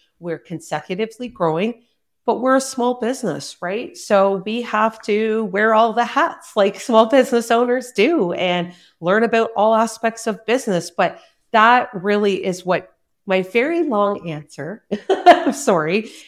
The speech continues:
is what catapulted me into owning a company and to where I am today to have a s-, digital marketing suite that is part of our company. So that's something that I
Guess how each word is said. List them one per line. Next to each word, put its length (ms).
is 260
what 200
catapulted 1160
me 460
into 840
owning 340
a 100
company 720
and 360
to 100
where 240
I 60
am 300
today 640
to 380
have 600
a 60
s-, 340
digital 360
marketing 500
suite 480
that 140
is 180
part 320
of 120
our 140
company. 540
So 280
that's 340
something 460
that 200
I 220